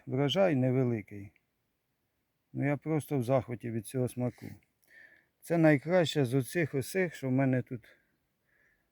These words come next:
присутні сливи. То це самий ідеальний смак.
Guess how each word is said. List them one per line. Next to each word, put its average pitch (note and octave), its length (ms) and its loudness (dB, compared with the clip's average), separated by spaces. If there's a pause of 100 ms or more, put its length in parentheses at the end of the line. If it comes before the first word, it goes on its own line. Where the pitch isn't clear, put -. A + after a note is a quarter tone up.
(1600)
присутні B2+ 680 -4 (640)
сливи. G#2+ 540 -8 (680)
То C#3+ 140 -6
це D#3+ 160 -6
самий E3 480 2 (240)
ідеальний C3+ 640 2
смак. - 300 -12